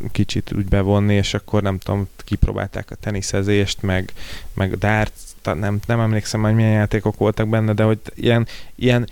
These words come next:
kicsi mozgással járt, tehát hogy nem, nem kellett nagyon sokat ugrálni, és, és hát ugye ott volt az élmény, hogy, hogy ők irányították, meg az történt, meg nem tudom. És akkor ott az egyik ápoló mondta, hogy, hogy ez egyébként elképesztően jó lenne már csak egy ilyen is, mert, mert egy teljesen más módon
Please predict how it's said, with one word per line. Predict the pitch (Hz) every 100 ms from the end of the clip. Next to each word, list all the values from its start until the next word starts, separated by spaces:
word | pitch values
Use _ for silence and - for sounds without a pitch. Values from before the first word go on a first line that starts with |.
| -
kicsi | - - -
mozgással | 147 131 123 120 117 - - 107
járt, | 113 139 156
tehát | -
hogy | 120
nem, | 113 110 107
nem | 113
kellett | 107 104 101 -
nagyon | 104 101
sokat | - 101 -
ugrálni, | - 151 185 185 185 180 - - -
és, | - 110 -
és | 110 -
hát | 110
ugye | 101 107 104
ott | 90
volt | 107 101
az | 104
élmény, | 98 92 98 98 98
hogy, | 95 92 -
hogy | 95 104
ők | 90 -
irányították, | 101 98 98 98 - 92 -
meg | 95 -
az | - -
történt, | 92 98 95 90
meg | 104
nem | 147
tudom. | - 196 - -
És |
akkor | - 120
ott | 117
az | 135
egyik | 120 101 -
ápoló | 101 - 104 101
mondta, | 101 98 107
hogy, | 104 104
hogy | - 104 104
ez | 101 -
egyébként | 98 104 104 - 110 -
elképesztően | 120 104 - - - - - 101
jó | 98 98 98
lenne | 98 98 98 98
már | 95 95 95 -
csak | - 98
egy | 101 98
ilyen | 107 95
is, | 101 104 -
mert, | 101 95 -
mert | 101 98
egy | 104
teljesen | - 104 92 - 98
más | 98 92 -
módon | - 98 95 95 95